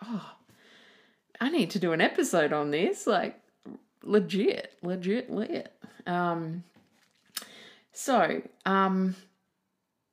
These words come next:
I think first and foremost, there's, there is going to be people out there that know the answers already, and please, again, just given the tone of this episode, please share that knowledge, because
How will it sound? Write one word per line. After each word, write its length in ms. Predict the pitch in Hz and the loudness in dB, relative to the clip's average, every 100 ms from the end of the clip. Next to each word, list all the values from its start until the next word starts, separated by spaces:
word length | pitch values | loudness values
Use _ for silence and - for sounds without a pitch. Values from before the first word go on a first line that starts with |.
| _ _ - | _ _ 0
I 60 | 208 | 2
think 260 | 247 240 | 2 0
first 340 | 233 233 233 226 | 2 2 2 0
and 120 | 214 | -2
foremost, 500 | 190 180 170 170 - | 0 0 0 -2 -2
there's, 260 | 180 175 - | -2 -2 -6
there 440 | 175 180 180 175 175 | -2 2 4 2 0
is 300 | 175 175 170 | 0 -2 0
going 180 | 196 180 | 0 0
to 60 | |
be 100 | 180 | 0
people 360 | 175 175 165 160 | 0 -2 -2 -2
out 320 | 156 156 - | -2 -2 -4
there 200 | 165 156 | -4 -4
that 240 | 151 151 160 | -4 -6 -6
know 280 | 156 151 | -4 -4
the 200 | 151 151 | -4 -6
answers 440 | 151 151 - - 151 | -6 -8 -10 -10 -6
already, 600 | 147 156 160 165 165 156 | -4 -4 -2 -2 -4 -6
and 560 | 147 147 147 143 143 - _ _ - _ _ _ _ | -8 -6 -6 -8 -12 -16 _ _ -20 _ _ _ _
please, 880 | - 175 170 165 165 160 156 - - _ _ | -10 -2 0 2 0 -2 -4 -10 -16 _ _
again, 600 | 156 151 165 156 147 226 | -8 -4 -2 -2 0 0
just 420 | 226 160 - - - _ - | -2 -6 -10 -20 -20 _ -6
given 220 | 165 160 | -4 -4
the 60 | |
tone 260 | 147 - 147 | -4 -4 -2
of 100 | 143 | -2
this 160 | 139 139 | -4 -6
episode, 580 | 143 147 147 175 254 | -10 -6 -4 -2 -4
please 260 | - 226 294 | -2 0 0
share 280 | - 160 156 | 0 0 2
that 200 | 160 - | 0 -2
knowledge, 580 | 156 147 180 254 - - 208 | -2 -2 -2 -4 -8 -12 -10
because 840 | 170 - - 165 160 156 156 - | -10 -8 -2 0 2 0 -2 -12